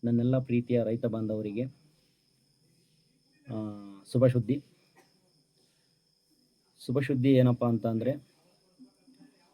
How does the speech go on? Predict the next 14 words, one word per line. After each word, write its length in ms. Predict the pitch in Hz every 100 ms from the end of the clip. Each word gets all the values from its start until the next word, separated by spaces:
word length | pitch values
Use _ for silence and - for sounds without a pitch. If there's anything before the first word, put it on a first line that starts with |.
| -
ಮೇಲ್ಕುಂಟೆ 580 | 110 131 147 143 135 139
ಗ್ರಾಮ 260 | 120 123 123
ಪಂಚಾಯತಿ 460 | 120 117 120 113 117
ವ್ಯಾಪ್ತಿಯ 460 | 113 110 - 117 135 - _ _ _ _ _ 120
ಎಲ್ಲ 280 | 117 131
ನನ್ನ 260 | 127 120 117
ರೈತ 240 | 110 117
ಬಾಂಧವರು, 720 | 120 113 110 107 107 131 135 _ _ _ _ _ _ _ _ _ _ _ _ _ _ _ _ -
ಮೇಲ್ಕುಂಟೆ 520 | 117 147 147 139 135
ಗ್ರಾಮದ 360 | 117 123 120 123
ಕೃಷಿ 300 | 123 117 135
ಪತ್ತಿನ 340 | 131 - 123
ಸಹಕಾರ 420 | 123 117 117 120
ಸಂಘದಲ್ಲಿ 640 | 117 117 110 107 113 135